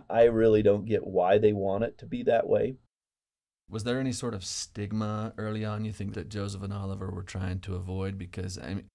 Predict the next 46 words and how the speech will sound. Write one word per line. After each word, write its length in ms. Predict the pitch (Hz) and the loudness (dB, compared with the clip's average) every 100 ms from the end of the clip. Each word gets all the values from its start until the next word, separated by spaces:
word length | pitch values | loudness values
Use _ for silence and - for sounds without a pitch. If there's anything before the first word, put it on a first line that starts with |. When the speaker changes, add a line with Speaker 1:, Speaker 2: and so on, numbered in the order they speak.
| 95 | -6
Speaker 2:
like, 80 | |
most 440 | 95 101 139 156 - | -2 0 -2 -4 -6
of 60 | |
their 140 | 85 82 | -6 -6
statements 500 | - 73 80 71 - | -6 -6 -6 -8 -8
do 160 | 98 | -6
mention 400 | 90 90 90 90 | -4 -4 -6 -6
the 80 | 87 | -4
Urim 240 | 87 87 82 | -2 -2 -4
and 120 | 82 | -6
Thummim 300 | 87 82 80 | -6 -6 -6
or 180 | 80 80 | -6 -6
the 140 | 76 | -4
Nephite 380 | 92 92 92 85 | -4 -6 -6 -8
interpreters. 640 | 92 - - 80 78 87 - | -8 -12 -12 -10 -10 -10 -6
Speaker 1:
Mm. 200 | 107 95 - | -6 -6 -6
Speaker 2:
Was 100 | 101 | -4
there 120 | 110 | -2
some 180 | 104 123 | -2 -2
sort 180 | 117 123 | -2 -4
of 80 | 95 | -4
an 100 | - | -6
effort 480 | 98 - 117 117 _ | -6 -4 -6 -6 _
to 280 | 95 92 90 95 - | -6 -4 -6 -8 -10
distance 460 | 98 - 98 98 | -10 -8 -10 -10
themselves 500 | 104 104 101 101 101 | -8 -8 -6 -6 -8
from, 240 | - 90 92 | -8 -6 -4
like, 200 | 82 - _ | -6 -10 _
common 340 | - 98 92 90 | -8 -4 -2 -4
scrying 920 | 92 - 95 98 95 98 95 95 95 | -6 -8 -6 -4 -4 -2 -2 -4 -4
or 260 | 87 80 95 - | -6 -8 -12 -14
glass 380 | - 87 92 - | -10 -6 -4 -4
looking 400 | 98 92 98 98 | -6 -6 -4 -2
or 80 | 95 | -2
anything 320 | 101 95 98 | -4 -4 -4
like 200 | 90 87 | -4 -6
that, 260 | 87 87 82 | -6 -6 -4
that 100 | 90 | -4
one 300 | 95 104 101 | -2 -2 -2
seer 240 | 107 98 | -4 -6
stone 260 | 95 98 95 | -6 -6 -4
might 140 | 95 | -2
have 180 | 95 92 | -4 -6
a 60 | 92 | -8
stigma, 500 | - 95 92 90 92 | -8 -8 -6 -4 -4
whereas 460 | 92 87 87 87 | -6 -6 -8 -10